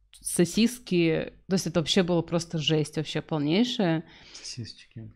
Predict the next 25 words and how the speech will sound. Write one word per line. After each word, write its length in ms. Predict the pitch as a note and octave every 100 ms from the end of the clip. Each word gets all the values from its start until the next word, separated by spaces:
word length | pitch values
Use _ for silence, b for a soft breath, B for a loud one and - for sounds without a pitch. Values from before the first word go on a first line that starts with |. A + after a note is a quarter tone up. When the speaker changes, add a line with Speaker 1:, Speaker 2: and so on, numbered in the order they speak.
| -
Speaker 2:
щас 280 | B2+ - -
съел. 200 | D3 D#3+ _ _ _ B B B B B B B B B B -
Speaker 1:
Я 100 | F3+
просила 380 | F3 E3 E3+ E3+
денег 320 | E3+ E3+ E3+
у 40 |
родителей, 420 | E3 D3 D#3 G3
потому 300 | F#3+ - D#3
что 140 | D#3 D#3+
я 40 | D#3
вообще 200 | - E3+
не 100 | D#3
вывозила. 640 | D3+ D#3 D3 D3 C#3+ E3 - _ _ B B
Speaker 2:
Мгм. 360 | B2+ G#2+ A2+ A2+ - _
Speaker 1:
И 80 | E3+
потом 640 | E3+ E3+ F3 B3+ D#4 - -
мне 140 | E3
пришла 260 | E3+ - E3
светлая 440 | - F3 E3+ D3+
мысль 400 | D3+ G#3 - A3 -
открыть 480 | D3 D#3 D#3+ - -
тверк-курсы. 840 | C#3+ D3+ - - D#3+ - - - - - -
Я 80 | D#3+
Speaker 2:
М. 60 |
Speaker 1:
такая 440 | A#2 A2+ D3+ D3+